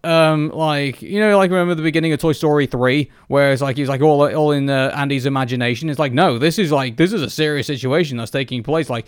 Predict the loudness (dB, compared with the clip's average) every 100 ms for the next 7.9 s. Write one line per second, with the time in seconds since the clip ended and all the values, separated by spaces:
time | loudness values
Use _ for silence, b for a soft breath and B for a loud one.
0 | B -4 -4 -4 -4 -4 -4 -4 -2 0
1 | -2 -4 -8 -10 -6 -6 -8 -16 b b
2 | b -4 -4 -4 -6 -6 -6 -6 -6 -6
3 | -6 -4 -6 -4 -4 -4 B B B B
4 | -4 -4 0 0 2 4 4 2 0 0
5 | -4 0 0 0 -2 0 -2 -4 -8 -4
6 | 0 0 0 0 0 0 0 0 0 0
7 | -2 -4 -2 0 0 2 2 2 -2